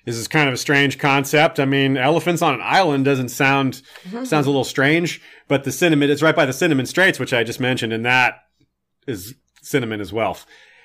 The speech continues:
Speaker 1: Uh, now here's another quote.
Speaker 2: Other islands of note in the Jade Sea, as recorded by Corlys Valerian in his letters, include, one, the Isle of Elephants, whose Shan rules from a palace made of ivory.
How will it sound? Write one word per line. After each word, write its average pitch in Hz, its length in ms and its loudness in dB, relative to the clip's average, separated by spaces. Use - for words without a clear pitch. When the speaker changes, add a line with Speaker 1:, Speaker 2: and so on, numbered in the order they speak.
Speaker 1:
Uh, 98 360 -6
now 143 80 2
here's - 140 2
another 180 180 2
quote. 131 340 -2
Speaker 2:
Other 277 280 -2
islands 220 460 0
of 208 120 -6
note 196 280 0
in 196 120 -6
the 190 60 -4
Jade 190 360 0
Sea, 202 340 -4
as 185 300 0
recorded 196 440 -2
by 175 140 -2
Corlys 180 500 -2
Valerian 170 520 -2
in 170 120 -8
his 160 200 -14
letters, 196 480 0
include, 214 640 -2
one, 240 440 0
the 185 240 -12
Isle 185 300 2
of 175 140 -10
Elephants, 202 640 -4
whose 196 280 -8
Shan 202 680 0
rules 196 460 0
from 185 160 -6
a 170 60 -4
palace 202 500 -2
made 240 420 -4
of 214 200 -4
ivory. 185 880 -4